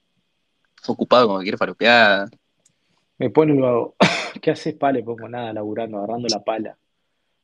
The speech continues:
Speaker 2: "Pará, pico y pala", me pone. Eh, digo, "Ah, está, che, el gimnasio está abierto cerca de casa porque es para ir una semanita tranqui", ¿no?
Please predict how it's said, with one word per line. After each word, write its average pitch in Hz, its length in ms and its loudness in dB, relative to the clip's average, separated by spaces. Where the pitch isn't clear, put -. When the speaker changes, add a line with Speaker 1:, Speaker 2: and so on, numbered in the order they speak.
Speaker 2:
"Pará, 117 680 -6
pico - 220 -8
y 110 60 -6
pala", 117 300 -2
me 98 100 -8
pone. 107 260 -18
Eh, 104 1600 -2
digo, 120 340 2
"Ah, 107 160 -6
está, - 200 -12
che, - 120 -4
el 170 60 -2
gimnasio 165 360 0
está 147 120 -2
abierto 139 400 2
cerca 127 220 -2
de 120 80 2
casa 123 240 -4
porque 107 180 -2
es 104 60 -12
para 117 160 -6
ir 110 80 -6
una 117 100 -8
semanita 110 460 -10
tranqui", 110 380 -12
¿no? 107 100 -20